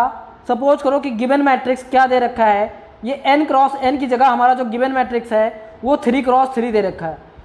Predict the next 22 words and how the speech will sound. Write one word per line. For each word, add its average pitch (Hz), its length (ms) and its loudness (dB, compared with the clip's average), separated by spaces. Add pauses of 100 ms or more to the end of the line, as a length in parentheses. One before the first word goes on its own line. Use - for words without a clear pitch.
(120)
यानी 277 180 2
three 269 220 2
cross 285 240 2
three 269 200 -2
में 311 280 0
तीन 294 260 2
variable 285 320 4
होंगे, 269 300 0 (360)
तीन 294 220 0
unknown 269 400 -4
variable 240 360 4
होंगे। 180 300 -2 (400)
Unknown 262 340 2
variable 277 340 4
का 269 80 2
मतलब 262 260 0
हो 233 100 4
गया 247 200 4 (120)
एक्स 233 220 -2
वन, 262 280 -2 (460)
एक्स 262 340 0
टू 247 280 -6